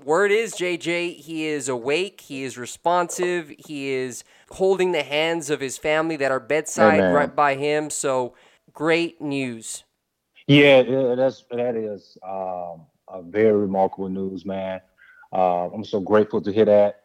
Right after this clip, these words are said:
Speaker 2: Um, I, I know my family have, we have extended our hands, still have our hands extended to his and his, uh, to his family as well, uh, to his family, to his friends, to him,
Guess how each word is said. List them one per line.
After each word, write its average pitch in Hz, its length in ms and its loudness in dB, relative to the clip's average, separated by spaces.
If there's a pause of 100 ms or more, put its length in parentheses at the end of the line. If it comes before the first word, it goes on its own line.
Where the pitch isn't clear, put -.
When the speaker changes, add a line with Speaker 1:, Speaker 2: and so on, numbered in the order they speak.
Speaker 2:
Um, 69 500 -20 (100)
I, 92 160 -12 (140)
I 98 60 -8
know 95 260 -6
my 95 200 -6
family 95 580 -2
have, 90 280 -2
we 95 200 -2
have 95 160 2
extended 95 380 0
our 92 140 6
hands, 92 360 -4
still 101 200 2
have 95 200 2
our 92 160 0
hands 95 240 -8
extended 95 480 -6
to 92 100 -8
his 95 300 0
and 90 120 -8
his, 98 260 -4
uh, 90 320 -2
to - 100 -18
his 95 180 -2
family 95 320 -4
as 82 140 -8
well, 92 380 2 (420)
uh, 87 180 2
to - 160 -6
his 85 220 -6
family, 98 460 2
to - 120 -6
his 82 140 -4
friends, 98 560 -2
to 117 100 -6
him, 101 440 2